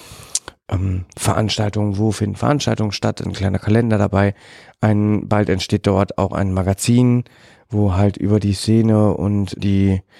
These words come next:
Persönlichkeiten in der Szene dort berichtet werden soll, wenn ich dann auch mal wieder ein bisschen Zeit finde dafür. <laughs> Ja, dann, ähm, wird der Verein ja, ähm, definitiv,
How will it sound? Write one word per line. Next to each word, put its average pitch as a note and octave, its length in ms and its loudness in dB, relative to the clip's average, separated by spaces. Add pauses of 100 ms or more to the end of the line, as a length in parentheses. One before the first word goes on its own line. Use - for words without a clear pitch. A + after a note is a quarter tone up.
(140)
Persönlichkeiten G#2 640 2
in G2+ 80 -2
der G2 120 0
Szene G2+ 380 0
dort G2 460 -2
berichtet G2+ 500 -4
werden G2 380 0
soll, G#2 460 2 (600)
wenn F#2 200 -6
ich - 160 -10
dann G2 200 -4
auch F2 180 -4
mal G2+ 180 0
wieder A2 160 2
ein G#2+ 80 0
bisschen A#2 340 0
Zeit B2+ 320 2
finde C3+ 300 0
dafür. D3 340 -2 (500)
<laughs> C#3+ 200 4 (1300)
Ja, B2 320 4
dann, A2 400 2
ähm, G#2 500 0 (100)
wird G#2 220 -4
der G#2+ 80 0
Verein G#2+ 460 -4
ja, G#2+ 400 -2
ähm, G#2 340 -6
definitiv, G#2 760 -8